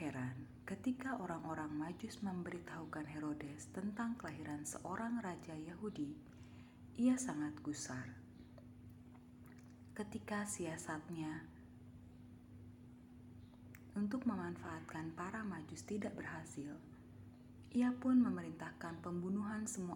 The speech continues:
anak-anak berusia dua tahun ke bawah di Bethlehem dan sekitarnya. Ia ingin memastikan tidak ada ancaman bagi tahtanya.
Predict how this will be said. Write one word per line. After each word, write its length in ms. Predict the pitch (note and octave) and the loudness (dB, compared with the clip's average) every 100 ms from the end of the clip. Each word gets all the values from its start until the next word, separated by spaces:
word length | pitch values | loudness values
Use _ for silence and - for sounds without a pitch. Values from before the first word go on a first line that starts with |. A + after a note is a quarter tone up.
| F#3 | 2
anak-anak 560 | G#3 A3+ - G3+ G3+ G3+ | 2 0 0 2 2 0
berusia 560 | F#3+ G3+ G#3 - A#3 A#3 | -2 0 0 2 4 4
dua 240 | G3 F3 | 2 0
tahun 320 | E3 D#3+ E3 | -2 -2 -2
ke 80 | E3 D#3 | -2 -2
bawah 400 | D3 C#3 C#3 D3+ - - - - - | -2 -2 -4 -8 -12 -14 -14 -12 -4
di 80 | F3+ | 0
Bethlehem 800 | F#3 F3 F3 E3 D#3+ E3+ D#3+ D#3+ | 2 2 2 -4 -4 -4 -4 -4
dan 240 | E3+ G#3 A3+ | 0 2 2
sekitarnya. 720 | - - D3+ - - D#3 D#3+ - - - - - - - - - - - | 0 -2 -6 -6 -6 -6 -6 -10 -14 -14 -14 -14 -14 -14 -12 -12 2 6
Ia 160 | C4 C4 | 8 6
ingin 240 | G3+ F3 E3 | 2 2 4
memastikan 800 | D#3+ D#3 D3+ - F3+ F3+ F3+ F3+ - | 4 4 2 -2 -2 0 0 0 2
tidak 240 | A3+ B3+ | 4 4
ada 240 | G3 D#3+ | 4 0
ancaman 640 | D3+ D3+ D3+ D#3 D3+ D3 D3+ | 2 2 2 0 2 2 2
bagi 240 | F3 F3+ - | 0 -4 -6
tahtanya. 720 | - C3 - C#3 C3 C3 D3+ | -4 -4 -4 -4 -2 -4 -6